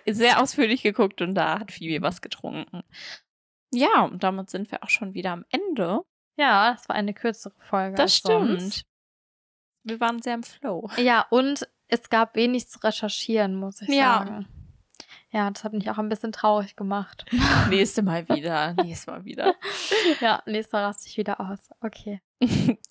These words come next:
Speaker 2: Gut.
Speaker 1: Folgt uns vielleicht gerne in der Zwischenzeit auf Instagram bei Podcast unterstrich Smellycats. Könnt uns auch jederzeit eine Mail schreiben, das ist auch alles auf Instagram verlinkt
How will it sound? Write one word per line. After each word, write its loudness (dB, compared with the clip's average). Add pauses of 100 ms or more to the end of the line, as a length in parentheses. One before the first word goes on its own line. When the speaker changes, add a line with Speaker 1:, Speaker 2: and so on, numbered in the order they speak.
Speaker 2:
Gut. 2
Speaker 1:
Folgt 2
uns -4
vielleicht 0
gerne 2
in -2
der -2
Zwischenzeit -4
auf -6
Instagram -2
bei 2
Podcast -4
unterstrich -4
Smellycats. -2 (300)
Könnt -6
uns -8
auch -6
jederzeit -8
eine -4
Mail -2
schreiben, 0
das -8
ist -10
auch -14
alles -6 (360)
auf -18
Instagram -4
verlinkt -4